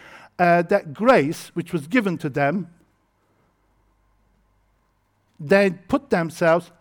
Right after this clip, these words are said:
under the judgment, which that is the, you know, the, you know, we all know John three sixteen, but I'm gonna put, uh, John three eighteen and nineteen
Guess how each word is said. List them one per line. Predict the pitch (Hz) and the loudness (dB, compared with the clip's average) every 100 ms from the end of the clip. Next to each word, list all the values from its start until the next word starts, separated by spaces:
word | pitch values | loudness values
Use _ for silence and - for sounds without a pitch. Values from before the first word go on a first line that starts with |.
| _ - | _ -6
under | 170 165 160 | -4 -2 -4
the | 147 151 | -4 -6
judgment, | 131 156 135 139 131 196 | -2 -2 -2 -8 -6 -2
which | 202 - - _ _ _ _ | -2 -2 -16 _ _ _ _
that | 175 196 202 | -2 0 0
is | 180 180 175 | 0 0 0
the, | 180 170 175 | 0 2 0
you | 208 | -2
know, | 202 202 | 0 0
the, | 190 185 - _ | 0 -4 -8 _
you | 220 | -4
know, | 196 | -4
we | 196 254 | -2 2
all | 285 | 4
know | 240 226 196 | 4 4 2
John | 175 185 | 2 -2
three | 170 180 170 | -2 -2 -2
sixteen, | - 160 - 233 170 147 | -2 -6 -6 -4 -2 -2
but | 156 165 | -2 -2
I'm | 185 196 | -4 -2
gonna | 208 | -4
put, | 185 220 214 - - - - | 0 0 0 -14 -20 -20 -2
uh, | 185 180 180 | 0 0 0
John | 220 208 202 | 0 0 -2
three | - 208 202 196 | -4 -2 0 0
eighteen | 196 196 185 202 190 | 0 0 -2 -4 -2
and | 185 | -2
nineteen | 185 185 180 285 233 156 | -2 -2 -2 0 0 -2